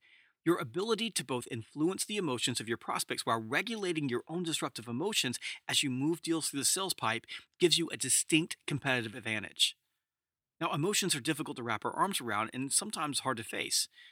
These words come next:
It's so much easier to pitch the features of a widget than to turn on empathy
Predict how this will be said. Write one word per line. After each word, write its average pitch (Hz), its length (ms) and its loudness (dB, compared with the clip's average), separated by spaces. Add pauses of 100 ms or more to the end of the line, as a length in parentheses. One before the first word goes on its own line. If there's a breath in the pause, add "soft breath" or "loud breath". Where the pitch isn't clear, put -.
(280 loud breath)
It's - 280 2
so 220 260 0
much 185 260 2
easier 160 380 0
to 110 140 -6
pitch - 260 0
the 123 100 -6
features 160 520 -4
of 123 100 -8
a 117 80 -4
widget 127 380 0 (100)
than 127 220 2
to - 100 -10
turn 156 300 -2
on 123 180 -2
empathy 117 500 -4